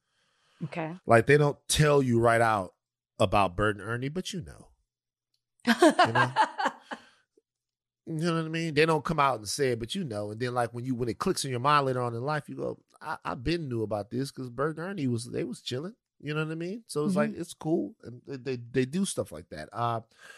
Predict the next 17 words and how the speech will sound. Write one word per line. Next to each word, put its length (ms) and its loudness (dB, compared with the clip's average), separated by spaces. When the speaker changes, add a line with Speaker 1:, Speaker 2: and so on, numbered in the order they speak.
Speaker 2:
they 80 4
got 140 8
Oscar 300 6
the 60 2
Grouch, 600 0
who's 200 4
mean, 680 -2
but 120 6
has 160 4
a 60 -2
lovable 460 -2
heart. 400 0
Speaker 1:
Okay. 280 -4
Speaker 2:
You 60 4
know, 40 6
their 120 -2
songs, 1120 -2